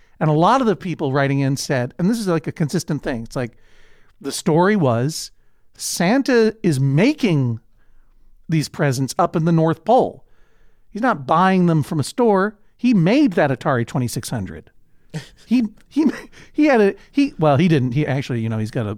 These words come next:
a, a, a, an army of elf flunkies who I hope are in a union making the stuff. And that therefore it would never be wrapped. What did one, someone wrote in, Jesse, what was one of the letters that we got there?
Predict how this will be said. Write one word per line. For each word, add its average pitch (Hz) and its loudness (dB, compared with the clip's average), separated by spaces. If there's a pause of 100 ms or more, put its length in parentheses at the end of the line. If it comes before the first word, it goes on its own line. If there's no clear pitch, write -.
(120)
a, - -12 (160)
a, 131 -6
a, 139 -10 (180)
an 143 -6
army 143 0
of 117 -8 (160)
elf - -6 (720)
flunkies 143 -2
who 123 -2
I 123 0
hope 139 -2
are 127 0
in 117 -2
a 107 -4
union 107 -4 (220)
making 156 -8
the 95 -12
stuff. - -12 (1120)
And 165 2
that 165 0
therefore 214 2
it 190 0
would 175 0
never 247 0
be 135 -4
wrapped. 87 -14 (1000)
What 247 2
did 311 4
one, 240 2
someone 269 0
wrote 156 2
in, 131 -2 (100)
Jesse, 143 -4
what 240 0
was 190 -2
one 147 -2
of 123 0
the 113 -2
letters 98 -8
that 123 -12
we 107 -8
got 101 -10
there? - -20